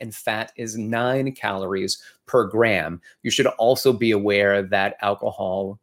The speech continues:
has seven calories per gram. But let's talk a little bit more about protein. So we'll get into protein, and then we'll start breaking all of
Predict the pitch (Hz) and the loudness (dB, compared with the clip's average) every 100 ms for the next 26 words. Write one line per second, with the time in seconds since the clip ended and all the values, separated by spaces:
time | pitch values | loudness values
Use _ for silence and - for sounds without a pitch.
0 | _ - 98 95 - - 120 113 104 98 | _ -8 -6 -2 2 4 4 4 0 -4
1 | - 92 92 98 107 110 - - - _ | -6 -6 -6 -6 -4 -6 -8 -14 -20 _
2 | - - 95 - 135 123 98 110 - - | -6 0 2 4 2 2 -2 -2 -2 -4
3 | _ _ _ - 110 117 180 - - 180 | _ _ _ -12 0 4 4 2 2 2
4 | 143 110 107 117 165 175 131 107 98 98 | 2 2 2 4 4 4 2 0 0 2
5 | 104 - 107 92 87 95 - _ _ _ | 0 -4 -6 -2 -2 -2 -4 _ _ _
6 | - - - 104 101 - 90 85 85 113 | -20 -4 2 4 4 -2 -4 -4 -6 -2
7 | 117 185 208 - 180 170 175 156 139 120 | 2 4 4 6 6 6 6 4 4 2
8 | 120 - 117 104 113 117 120 107 107 104 | 0 2 2 0 -2 -2 -2 -2 0 2
9 | 107 92 87 | 0 -2 -8